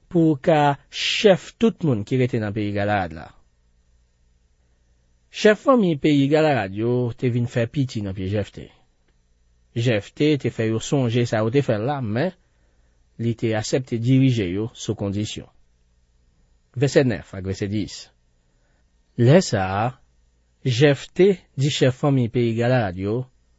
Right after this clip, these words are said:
"Tan sèlman si nou fè m tounen lakay pou m goumen ak moun amo yo, si senyè a fè m kraze yo, se mwen menm k'ap chèf nou tout bon." Wi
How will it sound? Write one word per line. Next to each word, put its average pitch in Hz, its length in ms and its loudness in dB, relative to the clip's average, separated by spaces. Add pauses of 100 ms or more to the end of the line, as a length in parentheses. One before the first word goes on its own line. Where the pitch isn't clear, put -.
(600)
"Tan 208 180 6
sèlman 139 580 2 (580)
si - 220 2
nou 185 120 4
fè 254 160 6
m 214 160 2
tounen 202 380 4
lakay 170 500 4
pou 160 80 2
m 156 160 2
goumen 170 240 6
ak 143 140 0
moun 156 120 2
amo 135 300 0
yo, 120 220 0 (580)
si - 160 -2
senyè 240 380 6
a 208 80 4
fè 214 100 2
m 202 100 2
kraze 175 460 4
yo, 95 240 0 (320)
se 196 200 6
mwen 254 200 8
menm 208 160 4
k'ap 196 240 0
chèf 147 260 4
nou 156 160 6
tout 170 140 6
bon." 139 320 4
Wi - 80 -4